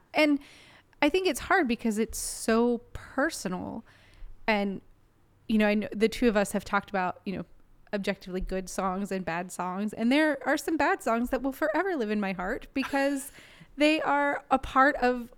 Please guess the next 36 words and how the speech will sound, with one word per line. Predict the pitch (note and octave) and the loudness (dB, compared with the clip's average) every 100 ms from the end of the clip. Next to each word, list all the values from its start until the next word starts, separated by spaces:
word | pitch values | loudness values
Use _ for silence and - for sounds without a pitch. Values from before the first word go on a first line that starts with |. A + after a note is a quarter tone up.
| - | 0
what | A#3 - | 2 2
formed | - - G#3+ A#3 A#3+ | -4 -2 2 4 4
me | B3+ B3 | 2 0
in | B3 | -2
the | |
faith. | - D4 B3 - | 0 2 4 8
Or, | B3+ A#3+ - - | 8 8 0 -4
you | B3 | 0
know, | A3 | 2
at | A3+ | 2
the | A3+ | 0
time | - G3 C#4 A#3 G#3+ - | 0 2 2 2 -2 0
they, | G#3+ A3 G3 - | 0 0 -4 -8
they | G3 G3 | -6 -6
fit. | - - F4 - | -4 0 2 2
It, | A#3+ B3 - D4 | 2 0 -2 -8
it's | - | 0
like | D#4+ B3+ | 0 4
going | B3+ B3+ | 2 4
back | A#3 A#3+ | 0 -2
and | A3 | -6
listening | G#3+ - G#3 G3+ | -6 -8 -8 -8
to | G3+ - G#3 G3+ G#3 - - _ _ | -10 -6 -4 -4 -8 -14 -20 _ _
music | A3 A3+ A#3 - | 0 2 0 0
from | A#3 A3+ | 0 0
the | |
seventies. | A3+ A3 A#3+ A#3+ F3 G3 - | 0 0 2 -2 -4 -8 -10
Like, | F#3 - | -10 -8
at | - | -8
the | G#3 | -10
time, | - F#3+ B3 G#3+ | -6 -4 -4 -4
that | E3 F#3 | -4 -6
was | G#3+ - | -8 -8
the | A3+ | -8
sound. | - A3 C4+ A#3+ G#3 - | -4 -2 0 -2 -4 -6
And, | G3 | -6